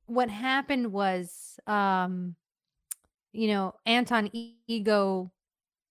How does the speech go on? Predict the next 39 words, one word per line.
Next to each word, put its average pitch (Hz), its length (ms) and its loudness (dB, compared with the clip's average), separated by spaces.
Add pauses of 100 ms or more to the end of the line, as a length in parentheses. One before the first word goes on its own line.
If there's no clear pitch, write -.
(120)
who's 220 180 2
voiced 214 240 2
by 196 120 2
Peter 208 340 -2
O'Toole, 180 420 0
holy 180 220 0
shit, 180 360 -4
right? 170 280 -4 (480)
Like, 208 420 0 (1000)
um, 190 640 0 (160)
he 311 400 2
reviewed 226 480 4
the 277 80 -2
restaurant, 175 640 -2 (840)
then 214 180 6
was 214 140 2
like, 202 300 0
"N-, 202 340 -2
don't 226 320 6
eat 226 140 4
here, 185 260 4
it's 180 160 0
awful. 185 680 2
There's 190 200 0
no 202 160 2
passion, 196 540 0
there's 175 160 -4
no 190 100 0
nothing 185 520 0
in 175 100 -6
this 170 160 -6
place." 170 420 -4
And 196 140 0
then 196 260 2
they 190 120 0
took 330 400 -2
two 226 200 -2
stars, 170 420 0
right? 311 420 -2